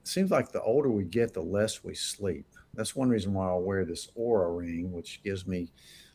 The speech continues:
all my sleep numbers, including deep sleep, rem sleep, sleep latency, light sleep, movement during sleep. There's even an app you can get with it that's gonna show your P O two,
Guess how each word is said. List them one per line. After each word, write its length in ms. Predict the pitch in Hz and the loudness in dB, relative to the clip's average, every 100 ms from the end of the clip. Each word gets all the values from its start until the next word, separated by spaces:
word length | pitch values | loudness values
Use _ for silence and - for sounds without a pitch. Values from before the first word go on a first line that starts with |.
| _ | _
all 240 | 101 101 | 0 2
my 160 | 98 92 | 2 2
sleep 460 | - - 107 107 | -2 0 0 0
numbers, 460 | 92 90 90 90 92 | -4 -2 -2 -2 -4
including 520 | 92 - 98 90 85 85 | -6 -2 -2 0 -2 0
deep 300 | 104 101 - | 0 0 -2
sleep, 440 | - 101 98 98 - | -4 0 0 0 -4
rem 420 | 87 101 104 101 | 0 2 4 2
sleep, 500 | - - 101 101 101 | 0 0 2 2 -2
sleep 340 | - 107 101 - | -2 2 0 0
latency, 600 | 87 104 107 95 - 92 | 2 4 4 -2 -8 -2
light 340 | 87 101 104 | 2 2 2
sleep, 440 | - - 101 101 - | 0 2 4 2 0
movement 400 | 95 107 101 104 | 2 4 2 0
during 240 | - 98 | -2 0
sleep. 460 | 95 - 110 110 107 - - - - | 0 2 4 4 4 -6 -20 -20 -14
There's 240 | - 101 113 | -2 2 4
even 200 | 143 107 | 4 4
an 80 | 98 | 4
app 260 | 110 117 | 4 2
you 80 | 120 | -2
can 180 | 107 98 | -2 2
get 220 | 95 117 | 4 4
with 160 | 95 92 | 4 0
it 100 | - | -2
that's 160 | 92 - | -8 -6
gonna 180 | 104 | -4
show 220 | 90 - 95 | -2 2 2
your 180 | 90 | 2
P 280 | 85 - 104 | -4 -2 2
O 100 | 90 | 2
two, 440 | 82 - 113 101 | 2 -2 2 4